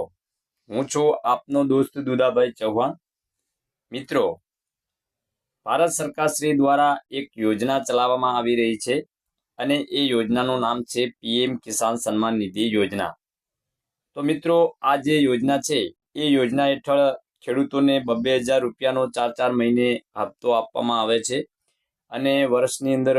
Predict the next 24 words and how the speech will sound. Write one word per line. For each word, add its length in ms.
કુલ 340
છ 100
હજાર 180
રૂપિયા 540
ખેડૂતોના 520
ખાતામાં 640
ડી 160
બી 140
ટીના 280
માધ્યમથી 760
વડાપ્રધાન 580
શ્રી 220
નરેન્દ્ર 360
મોદી 280
સાહેબ 240
દ્વારા 280
ચૂકવવામાં 720
આવે 220
છે. 200
અને 380
આ 160
બે 160
હજાર 220
રૂપિયાનો 440